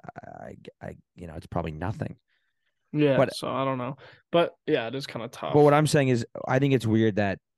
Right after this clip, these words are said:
Speaker 1: it, like, the g-, world golf rankings associates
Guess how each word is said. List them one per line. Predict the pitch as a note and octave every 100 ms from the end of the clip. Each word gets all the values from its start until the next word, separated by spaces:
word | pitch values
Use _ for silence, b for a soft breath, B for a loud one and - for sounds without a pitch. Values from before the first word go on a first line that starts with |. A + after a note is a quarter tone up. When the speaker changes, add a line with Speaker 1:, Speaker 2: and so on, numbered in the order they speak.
| _ _ _ _ _ _ -
Speaker 1:
it, | - G#2+ - _ _ _ _ _ _ _ _ -
like, | A2+ F#2+ _ _ _ -
the | G#2+
g-, | F#2
world | D#2+ A2 G2
golf | G#2+ A2
rankings | G#2+ G2 G2+ F#2+ _ _ _ -
associates | - A2+ G#2+ G#2+ G2+ -